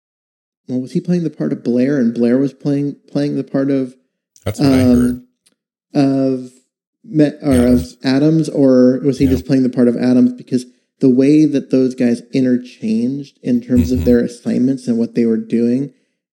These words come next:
Speaker 1: it was hard to tell whether Blair was being Blair and,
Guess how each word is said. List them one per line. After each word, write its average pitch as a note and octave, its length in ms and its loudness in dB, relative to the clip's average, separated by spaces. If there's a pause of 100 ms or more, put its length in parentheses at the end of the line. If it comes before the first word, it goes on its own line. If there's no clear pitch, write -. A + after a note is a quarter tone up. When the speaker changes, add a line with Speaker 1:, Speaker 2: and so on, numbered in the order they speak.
(100)
Speaker 1:
it D3+ 160 -2
was D3+ 140 -6
hard F3 220 -4
to C3 60 -2
tell D3+ 560 -4 (320)
whether A#2+ 640 2 (280)
Blair C#3 320 2
was B2+ 160 4
being B2 300 2
Blair B2+ 640 0 (120)
and, A#2 480 -6